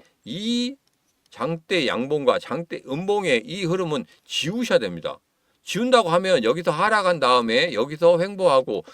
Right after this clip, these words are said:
다시 하락하고 또 횡보하고 하는 흐름을 가지고 있습니다. 자, 그런데 이렇게 하락하고 횡보할 때 한번 거래량 세워줬죠. 하락하고 횡보할 때 다시 한번 거래량 세워주고 있습니다. 자, 그런데 이때 같은 경우에는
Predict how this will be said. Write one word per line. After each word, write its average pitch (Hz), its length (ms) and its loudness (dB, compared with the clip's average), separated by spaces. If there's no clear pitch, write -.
다시 151 400 -4
하락하고 139 680 2
또 202 200 -4
횡보하고 196 640 -2
하는 175 280 -6
흐름을 190 340 -8
가지고 120 360 -8
있습니다. 87 440 -10
자, 202 140 0
그런데 180 600 4
이렇게 226 720 4
하락하고 208 760 2
횡보할 214 460 -2
때 139 280 2
한번 208 580 -4
거래량 143 380 -2
세워줬죠. 147 640 -4
하락하고 208 560 0
횡보할 185 340 0
때 151 100 0
다시 123 260 -6
한번 165 300 2
거래량 127 400 0
세워주고 160 400 -6
있습니다. 90 420 -10
자, 113 260 0
그런데 165 560 6
이때 233 380 -2
같은 254 320 4
경우에는 135 720 2